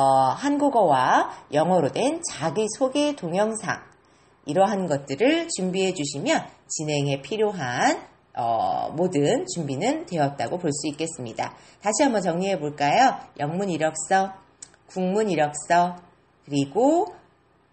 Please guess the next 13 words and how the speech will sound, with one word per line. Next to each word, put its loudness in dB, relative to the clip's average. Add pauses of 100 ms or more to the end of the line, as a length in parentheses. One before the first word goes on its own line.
(500)
학적 -4 (140)
서류, 0 (280)
뭐 -4
영문 0
재학 2
증명서 -2
또는 -2
졸업 0
증명서 0
또는 -4
휴학 0
증명서가 -4
되겠죠. -4